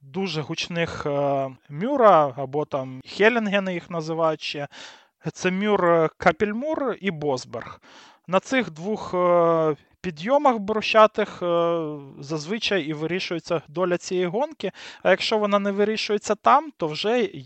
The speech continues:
є спринт вже в кінці із маленької групи якоїсь. Тобто тут буде, м,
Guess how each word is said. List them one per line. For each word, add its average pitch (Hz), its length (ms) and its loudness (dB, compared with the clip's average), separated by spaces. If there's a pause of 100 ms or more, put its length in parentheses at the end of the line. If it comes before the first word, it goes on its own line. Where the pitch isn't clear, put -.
є 190 500 6 (120)
спринт 202 520 0 (160)
вже 147 180 -6
в 151 100 -8
кінці 175 540 -4 (440)
із 151 160 -6
маленької 170 560 0
групи 135 360 -8
якоїсь. 123 400 -12
Тобто 160 600 -2
тут 208 200 -6
буде, 170 400 0
м, 147 400 -10